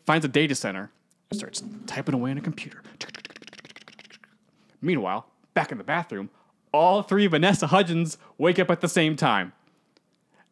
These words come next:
And this is, I want this spe-, specifically 'cause the special effects department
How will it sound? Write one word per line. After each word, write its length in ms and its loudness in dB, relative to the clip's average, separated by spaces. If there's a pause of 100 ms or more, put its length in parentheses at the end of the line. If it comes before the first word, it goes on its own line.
(140)
And 380 0
this 160 -2
is, 80 -2
I 80 4
want 180 2
this 240 -4 (100)
spe-, 220 -8 (200)
specifically 600 0 (100)
'cause 120 -2
the 60 -6
special 280 0
effects 220 -2
department 420 0